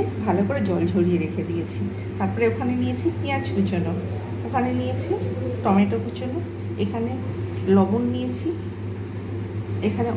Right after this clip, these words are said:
অল্প পরিমাণে আলু কেটে রেখে দিয়েছি, এখানে রয়েছে আদা রসুন পেস্ট, কাঁচা লঙ্কা পেস্ট, ধনে গুঁড়ো, জিরে গুঁড়ো, লঙ্কা গুঁড়ো, হলুদ গুঁড়ো, আর এইখানে রয়েছে মেথি আর গোটা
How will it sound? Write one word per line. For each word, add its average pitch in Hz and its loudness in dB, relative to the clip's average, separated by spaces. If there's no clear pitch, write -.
অল্প 240 2
পরিমাণে 247 -2
আলু 202 4
কেটে 247 -4
রেখে 247 -4
দিয়েছি, - -4
এখানে 240 0
রয়েছে 240 0
আদা 202 4
রসুন 269 2
পেস্ট, - -2
কাঁচা 214 0
লঙ্কা 247 -2
পেস্ট, 269 0
ধনে 214 2
গুঁড়ো, 254 -2
জিরে 226 -2
গুঁড়ো, 254 0
লঙ্কা 196 4
গুঁড়ো, 285 2
হলুদ 165 4
গুঁড়ো, 160 -4
আর 170 2
এইখানে 262 2
রয়েছে 196 0
মেথি 269 2
আর 175 2
গোটা - 2